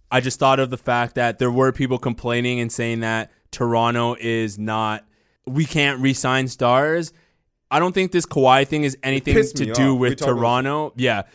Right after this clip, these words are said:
Speaker 1: To, he, if anything, he said how much he loves the city, how b-, great it's been. It's just he always wanted to go
Speaker 2: It's
Speaker 1: back to L A and play in L A.
Speaker 2: It's the circumstances.
Speaker 1: It's, it's, yeah,
Speaker 2: That's
Speaker 1: it's a
Speaker 2: all it is.
Speaker 1: circumstance.
Speaker 2: Like, it's, it's a unique, very unique circumstance. Like, I don't think we've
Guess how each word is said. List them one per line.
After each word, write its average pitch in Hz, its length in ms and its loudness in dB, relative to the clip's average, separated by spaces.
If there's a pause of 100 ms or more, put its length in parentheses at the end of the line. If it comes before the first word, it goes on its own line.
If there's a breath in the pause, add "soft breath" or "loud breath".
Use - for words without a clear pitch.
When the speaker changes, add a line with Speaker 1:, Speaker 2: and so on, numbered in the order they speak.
(160 soft breath)
Speaker 1:
To, 156 100 -4 (260)
he, 160 140 -4 (100)
if 175 140 0
anything, 190 320 0
he 180 80 -4
said 165 180 0
how 165 100 0
much 165 180 -2
he 156 100 -4
loves 123 260 0
the 135 80 -6
city, 135 440 -4 (180 soft breath)
how 123 180 2
b-, 107 180 -8
great 127 280 0
it's 143 140 -6
been. 156 340 -2
It's 127 100 -6
just - 240 -4 (220 soft breath)
he 175 320 -4
always 170 320 4
wanted 147 300 2
to 131 100 -6
go 131 140 6
Speaker 2:
It's 113 60 4
Speaker 1:
back 123 280 2
to 117 80 -8
L 117 160 0
A 113 80 0
and 107 100 -4
play 110 320 -4
in 107 360 -8
L 95 220 -10
A. 92 60 -10
Speaker 2:
It's 160 120 -8
the 202 60 -8
circumstances. 151 760 -4
Speaker 1:
It's, 135 80 -6
it's, 151 60 -10
yeah, 143 140 4
Speaker 2:
That's 123 120 2
Speaker 1:
it's 180 160 2
a - 20 4
Speaker 2:
all 147 60 4
it 139 60 2
is. 120 160 -2
Speaker 1:
circumstance. 143 140 0
Speaker 2:
Like, 143 60 -6
it's, 143 180 -6 (180 soft breath)
it's 139 140 -6
a 165 80 -2
unique, 143 640 -8
very 131 380 -4
unique 127 400 -8
circumstance. 110 640 -10
Like, 113 100 -8
I 127 40 -4
don't 135 100 -8
think 156 100 -8
we've 147 140 -6